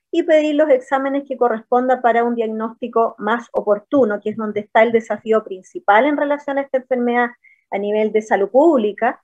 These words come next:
A nivel de la población general tenemos que educarnos de saber que existe esta condición y los médicos ser más, eh, perspicaces, ¿no es cierto?, en pensar en ella y pedir los exámenes que son bastante sencillos, los de tamizaje inicial, los de screening inicial,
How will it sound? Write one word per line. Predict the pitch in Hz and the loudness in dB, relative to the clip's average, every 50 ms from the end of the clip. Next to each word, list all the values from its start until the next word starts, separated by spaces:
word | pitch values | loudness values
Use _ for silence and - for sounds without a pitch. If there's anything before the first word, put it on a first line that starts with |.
| _ _ _ _ _ | _ _ _ _ _
A | 196 | -6
nivel | 269 294 302 226 226 220 | -6 -4 -4 -4 -2 -2
de | 226 | 0
la | 220 208 202 | 0 0 0
población | 208 208 202 196 196 - - 277 302 320 311 | 2 0 0 0 -4 -4 -4 -2 -2 -2 -4
general | - 320 285 277 269 269 277 277 | -6 -2 0 2 2 2 2 0
tenemos | - 262 240 226 233 233 240 - | -2 -6 -6 -4 -6 -8 -8 -6
que | _ 226 | _ -2
educarnos | 208 190 190 - - 285 330 294 262 240 226 226 | -2 -2 -2 2 4 4 4 4 4 0 -2 -2
de | 220 214 214 214 - | -2 -2 -4 -4 -6
saber | _ _ - 202 208 226 226 | _ _ -4 -2 -2 -2 -2
que | _ 214 | _ -8
existe | 196 - _ - 349 349 339 330 | -8 -6 _ -2 -2 0 0 -6
esta | 302 - 277 247 | -2 0 0 0
condición | 247 233 226 233 226 220 226 - 214 214 254 294 - _ - - _ _ _ | 2 0 0 0 -4 -6 -8 -6 -6 -6 -6 -6 -8 _ -20 -20 _ _ _
y | 285 | 4
los | 294 320 330 294 | 4 4 4 4
médicos | 302 294 285 285 294 285 294 294 285 - | 4 4 6 4 4 4 0 -2 -2 2
ser | _ 262 262 269 | _ 2 2 2
más, | 262 240 247 254 254 254 - _ _ - | 2 -2 -2 -2 -2 -4 -10 _ _ -2
eh, | 214 214 208 208 208 208 | 0 2 2 0 0 0
perspicaces, | - 226 226 - - 214 - 233 240 - 359 - 294 | -2 -4 -4 -4 -14 -2 4 4 4 4 4 -2 -6
¿no | 277 277 | -4 -4
es | 277 | -4
cierto?, | - 285 262 - 262 | -6 -6 -4 -4 -6
en | 247 240 | -6 -4
pensar | - 190 185 - _ 247 254 269 | -6 -8 -10 -2 _ 4 4 4
en | 294 277 269 | 4 4 4
ella | 262 262 262 262 277 277 277 - | 4 4 4 4 2 0 0 -6
y | 226 226 | -12 -10
pedir | - 208 202 214 220 | -6 -6 -4 -2 0
los | 240 240 226 | 0 0 -2
exámenes | 214 220 _ - 214 214 226 226 233 240 240 | -2 -6 _ -4 -4 -2 -2 -4 -4 -6 -6
que | - 190 | -8 -16
son | - - 202 196 | -14 -14 -10 -10
bastante | 208 202 - - 190 196 - 240 | -10 -8 -6 -8 -8 -8 -8 -8
sencillos, | - 240 214 214 - - 269 269 254 247 233 220 220 - - - - - _ _ | -6 -6 -8 -6 -6 -4 -2 0 4 4 4 4 2 -4 -10 -20 -20 -20 _ _
los | - 208 226 220 | 2 2 4 4
de | 233 214 | 4 4
tamizaje | 214 220 208 214 214 208 - - 262 262 - 262 | 4 2 2 2 -2 -4 0 0 0 0 0 -4
inicial, | 240 220 202 - _ - 285 254 233 220 226 | -4 -4 -6 -8 _ 4 4 6 6 4 2
los | 220 208 | 0 -4
de | 202 196 | -4 -6
screening | 202 _ _ 247 254 294 294 277 285 277 269 | -8 _ _ -6 -4 -2 -2 -2 -2 -4 -4
inicial, | 262 247 240 240 240 _ - 240 214 208 214 240 - | -4 -6 -6 -8 -10 _ -2 0 0 0 -2 -4 -10